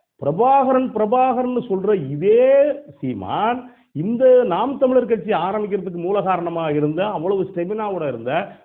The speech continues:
சுபா முத்துக்குமாரை நீ கொண்டாடக்கூட வேண்டாம். ஆனா சுபா முத்துக்குமாருடைய அடக்கம் பண்ண இடம் இங்க.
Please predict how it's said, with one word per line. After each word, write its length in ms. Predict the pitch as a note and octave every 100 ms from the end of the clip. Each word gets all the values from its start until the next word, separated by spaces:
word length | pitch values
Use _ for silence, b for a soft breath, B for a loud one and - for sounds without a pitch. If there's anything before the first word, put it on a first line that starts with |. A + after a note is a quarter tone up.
| _
சுபா 140 | A3 C#4+
முத்துக்குமாரை 800 | D4+ C4 F#3+ B3 A3 G#3 F#3+ A3+
நீ 120 | D#3+
கொண்டாடக்கூட 840 | - C#3+ F#3+ C4 C4 C4+ A#3+ G#3
வேண்டாம். 600 | D3 A2+ G#2+ C3 C#3+ C#3+ B -
ஆனா 160 | A3
சுபா 320 | F#3 F3+ B3+
முத்துக்குமாருடைய 760 | B3+ F#3+ G#3 G3+ F3 D3+ B2 A2+
அடக்கம் 560 | D#3+ C#3+ F#3+ C#4+ C#4 A3
பண்ண 220 | D3 F#3+
இடம் 320 | C#3+ D3+ G2
இங்க. 220 | - F2